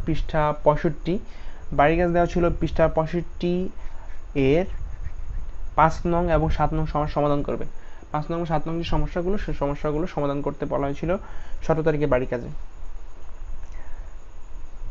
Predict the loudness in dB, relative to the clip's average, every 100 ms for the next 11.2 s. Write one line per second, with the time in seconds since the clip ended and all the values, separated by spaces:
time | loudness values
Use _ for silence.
0 | -2 8 12 12 12 12 10 4 4 4
1 | 6 6 4 4 2 0 -4 -4 -4 -4
2 | -4 -2 2 2 4 4 2 2 2 2
3 | 2 2 4 4 4 2 0 0 0 2
4 | 4 4 2 2 2 0 -4 -6 -6 -2
5 | 2 2 2 2 2 2 2 2 0 0
6 | 0 -2 -2 -2 0 0 0 0 0 0
7 | -2 -2 0 0 2 2 2 2 0 -2
8 | -4 -4 0 0 2 0 2 2 2 2
9 | 0 0 0 0 2 2 0 0 0 2
10 | 2 0 0 -2 0 -2 -2 -2 0 2
11 | 0